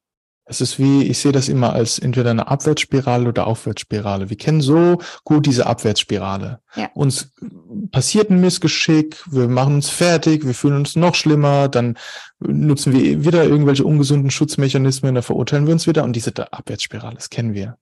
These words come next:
Speaker 2: Ja.
Speaker 1: Aber es geht auch in die andere Richtung.
Speaker 2: Mhm.
Speaker 1: Wenn ich mal anfange, dankbar zu sein, das übe, dann bin ich im,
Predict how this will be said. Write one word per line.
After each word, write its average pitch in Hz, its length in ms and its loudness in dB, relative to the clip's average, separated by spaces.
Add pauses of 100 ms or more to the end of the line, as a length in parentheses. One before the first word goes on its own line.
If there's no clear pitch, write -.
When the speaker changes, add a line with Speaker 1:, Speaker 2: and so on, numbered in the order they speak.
(300)
Speaker 2:
Ja. 226 160 -2 (300)
Speaker 1:
Aber 120 120 0
es - 100 -2
geht - 140 2
auch 120 100 0
in 127 60 -2
die - 80 -2
andere 156 280 0
Richtung. - 460 -10
Speaker 2:
Mhm. 240 120 -2
Speaker 1:
Wenn 117 140 0
ich 139 100 0
mal - 120 0
anfange, 127 500 -2
dankbar 123 420 -4
zu - 140 -10
sein, 120 500 -2
das 113 140 -8
übe, 131 420 0 (320)
dann - 220 -14
bin 131 140 -10
ich 143 280 -10
im, 135 400 -2